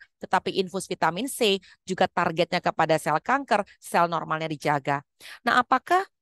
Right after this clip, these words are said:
orang-orang yang sedang kemoterapi boleh menerima terapi ini? Yes, boleh. Nah, tadi dikatakan vitamin C itu kan antioksidan, betul. Di bawah dosis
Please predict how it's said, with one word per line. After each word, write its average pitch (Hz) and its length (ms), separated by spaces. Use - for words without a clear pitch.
orang-orang 262 540
yang 247 60
sedang 220 280
kemoterapi 220 640
boleh 180 240
menerima 196 480
terapi 175 400
ini? 226 160
Yes, 160 480
boleh. 147 480
Nah, 151 80
tadi 214 320
dikatakan 247 560
vitamin 240 400
C 247 160
itu 320 80
kan 339 160
antioksidan, 208 760
betul. 180 540
Di 208 160
bawah 247 320
dosis 240 340